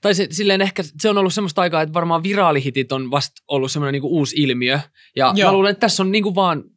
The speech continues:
Speaker 1: siinä ehkä kävi niinku se viraalihittiasia ehkä ensimmäisiä kertoja koskaan niinku Suomessa, et,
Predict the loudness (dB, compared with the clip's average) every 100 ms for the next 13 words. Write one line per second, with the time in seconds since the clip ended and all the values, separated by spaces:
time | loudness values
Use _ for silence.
0 | _ -2 0 0 -2 -2 0 2 0 -2
1 | -4 -4 -4 -2 -2 -2 -6 -20 -20 -20
2 | -20 -20 -20 -10 0 2 4 4 2 0
3 | -2 0 0 -2 0 2 2 0 0 -2
4 | -2 -2 -2 -2 -2 -2 -2 -2 -2 -2
5 | -4 -4 -4 -4 -2 0 -2 -4 -4 -6
6 | -8